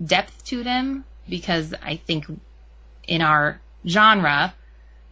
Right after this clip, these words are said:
we're sort of stereo-, it's a sort of stereotypical role that you would expect to find in a, you know, maybe a gay character, and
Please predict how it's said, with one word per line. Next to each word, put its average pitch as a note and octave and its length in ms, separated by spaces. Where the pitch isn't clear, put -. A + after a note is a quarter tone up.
we're E3+ 160
sort E3 300
of D3+ 80
stereo-, D#3+ 600
it's - 320
a F#3 80
sort A#3+ 320
of F#3 60
stereotypical E3 1160
role E3 680
that E3 200
you D#3 180
would D3+ 180
expect D3+ 480
to D#3 80
find D3 440
in D3+ 460
a, D#3+ 100
you D#3+ 240
know, D3 100
maybe D3 300
a C#3+ 40
gay C#3+ 260
character, F#3 640
and D#3 560